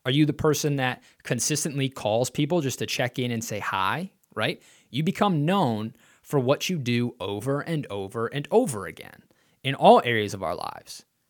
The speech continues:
And that's branding. You might not think about it that way, but if you're known as the person who does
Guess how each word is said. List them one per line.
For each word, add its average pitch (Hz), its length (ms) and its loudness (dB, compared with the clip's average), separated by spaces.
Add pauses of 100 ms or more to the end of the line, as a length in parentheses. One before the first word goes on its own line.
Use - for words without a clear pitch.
(100)
And 151 160 2
that's 185 200 4
branding. 151 720 0
You 135 80 -8
might 156 100 0
not 170 140 0
think 214 180 -2
about 117 200 -2
it 95 100 -8
that 92 200 -6
way, 196 320 -10 (600)
but 131 100 2
if 123 100 0
you're 202 120 8
known 185 260 6
as 131 180 2
the 143 120 4
person 165 400 2
who 165 180 0
does 131 440 2